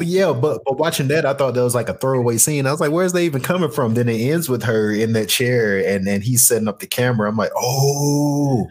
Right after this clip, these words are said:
So, once again, this show is, like, just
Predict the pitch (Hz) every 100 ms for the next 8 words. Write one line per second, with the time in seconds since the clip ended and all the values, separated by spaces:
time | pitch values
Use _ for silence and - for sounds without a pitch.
0 | - - - - 131 127 123 123 - -
1 | 135 151 139 123 120 113 123 - 127 123
2 | 113 110 104 95 98 107 104 -